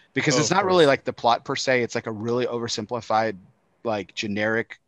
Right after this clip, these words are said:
Speaker 1: description of a, like, a, you know, in this case, a pretty epic film, right? So this is a film that has transcended twenty years,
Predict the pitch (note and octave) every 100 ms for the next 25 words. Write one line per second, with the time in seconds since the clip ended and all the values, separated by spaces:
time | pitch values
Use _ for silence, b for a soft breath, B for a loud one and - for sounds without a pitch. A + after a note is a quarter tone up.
0 | - - _ _ _ _ _ _ _ A#2
1 | - A2 - A#2+ G#2 F#2+ G2 - A2 G2
2 | G2 _ _ _ - A#2+ A#2+ C#3+ - A#2+
3 | - - A#2 G2+ - G2+ - G#2 D#2+ F2
4 | F#2+ - _ _ _ _ b b b b
5 | b b b b b b b b - F3
6 | D#3+ E3+ F#3+ A3+ A3 - F3 D#3+ C3 -
7 | D#3 D3+ C#3 D3 C3+ A2 - - D3+ F3
8 | C#3+ G#2 -